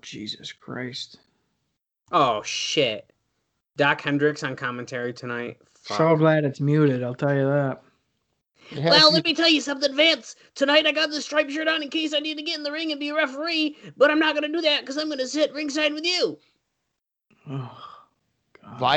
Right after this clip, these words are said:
Speaker 3: is that a good Doc Hendricks?
Speaker 2: It wasn't.
Speaker 3: It was.
Speaker 2: Oh, it was? Okay. Okay.
Speaker 3: <laughs> Yeah, it was.
Speaker 2: Okay. <laughs>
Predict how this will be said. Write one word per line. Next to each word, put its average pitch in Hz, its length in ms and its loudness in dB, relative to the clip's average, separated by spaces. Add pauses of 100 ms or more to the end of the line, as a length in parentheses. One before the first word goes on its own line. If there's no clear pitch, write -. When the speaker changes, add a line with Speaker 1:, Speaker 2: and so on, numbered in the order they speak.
Speaker 3:
is 214 120 -2
that 185 240 2
a - 40 -4
good 123 240 -6
Doc 110 280 -6
Hendricks? 95 640 -16 (680)
Speaker 2:
It 147 80 -6
wasn't. 110 320 -4 (640)
Speaker 3:
It 156 80 -2
was. 147 720 0 (580)
Speaker 2:
Oh, 180 160 6
it 151 60 0
was? 151 240 0
Okay. 160 340 -4
Okay. 143 60 -2
Speaker 3:
<laughs> 214 140 6
Yeah, 214 260 6
it - 80 0
was. 131 460 -4 (440)
Speaker 2:
Okay. 160 400 -4
<laughs> - 1700 -10